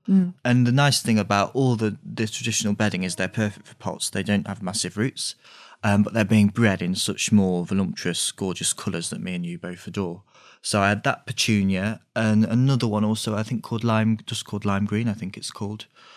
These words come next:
Speaker 2: They were together as the
Speaker 1: Yeah.
Speaker 2: spillers.
Speaker 1: That's, uh, uh, sophisticata, isn't it? It's
Speaker 2: Yeah.
Speaker 1: called, yeah, yeah.
Speaker 2: And then as, as the filler, I had the panicum, sparkling fountain, and they're really good in pots because all grasses, uh, they don't need much feeding.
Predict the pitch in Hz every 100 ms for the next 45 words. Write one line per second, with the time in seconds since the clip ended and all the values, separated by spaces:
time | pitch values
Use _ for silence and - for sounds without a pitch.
0 | - - 113 110 110 110 107 98 104 104
1 | 110 202 190 180 107 101 110 - - 196
2 | - - 190 185 180 180 _ _ _ -
3 | 190 - - 214 226 - - - 196 196
4 | - 156 165 151 139 123 123 117 104 -
5 | 160 156 - 180 165 - - - 123 120
6 | 117 113 113 110 110 120 110 - 123 113
7 | 110 147 139 131 113 117 113 110 - 127
8 | 113 113 127 117 127 - - 127 110 117
9 | 110 117 107 107 113 110 110 - - _
10 | - 151 156 147 131 120 113 110 110 -
11 | 113 120 110 139 127 113 113 104 - 107
12 | 101 120 110 110 - 131 127 123 123 110
13 | 117 113 - - 120 113 117 131